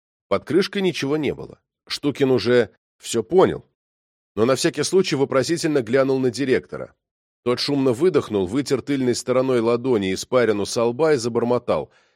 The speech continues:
«Здесь было прилеплено скотчем. Сам прилеплял. Минут сорок.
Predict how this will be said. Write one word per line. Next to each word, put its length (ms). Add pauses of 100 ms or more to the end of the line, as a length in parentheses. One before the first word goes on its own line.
(600)
«Здесь 240
было 320
прилеплено 760
скотчем. 560 (280)
Сам 220
прилеплял. 640 (280)
Минут 260
сорок. 460